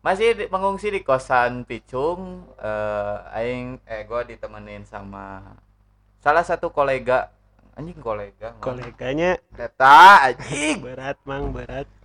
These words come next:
Speaker 1: Salah satu musuh Call of Duty orang, si Dwika Duyanda Putra.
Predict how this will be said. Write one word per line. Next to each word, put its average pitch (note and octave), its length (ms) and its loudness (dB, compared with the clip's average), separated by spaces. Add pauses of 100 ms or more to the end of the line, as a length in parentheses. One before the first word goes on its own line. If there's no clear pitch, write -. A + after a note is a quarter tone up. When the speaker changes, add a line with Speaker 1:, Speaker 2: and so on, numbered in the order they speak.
(120)
Speaker 1:
Salah C#3 260 -6
satu D3 300 -10
musuh D3+ 480 -6 (120)
Call C3 200 -8
of C#3 100 -8
Duty C3 300 -12
orang, C#3 1040 -2 (480)
si A2+ 160 -12
Dwika A2 420 -4
Duyanda G#2+ 480 -6
Putra. A2+ 840 -4